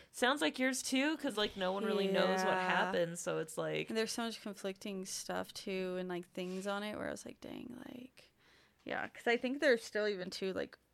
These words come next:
Speaker 2: two more episodes where I, like, didn't even get to cover, where
Speaker 1: Oh,
Speaker 2: it's, like,
Speaker 1: shit.
Speaker 2: all the, like, stuff, like, after he was convicted and stuff of, like,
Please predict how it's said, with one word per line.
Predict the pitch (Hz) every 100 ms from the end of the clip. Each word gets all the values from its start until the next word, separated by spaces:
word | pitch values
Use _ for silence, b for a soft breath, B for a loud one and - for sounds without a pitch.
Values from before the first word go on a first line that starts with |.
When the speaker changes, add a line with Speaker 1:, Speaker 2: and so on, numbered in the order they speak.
| _
Speaker 2:
two | - 196
more | 190 165
episodes | - - 208 202
where | - -
I, | -
like, | - -
didn't | -
even | - -
get | -
to | -
cover, | - - - -
where | -
Speaker 1:
Oh, | 196
Speaker 2:
it's, | 151
like, | -
Speaker 1:
shit. | -
Speaker 2:
all | 190 185
the, | 190
like, | 175 175 - B B B B B
stuff, | - - 196 175
like, | 196 185 -
after | 165 - 185 180
he | 185 185
was | 180
convicted | - 196 202 220
and | 214 214
stuff | - 226 214 214
of, | 202
like, | 190 185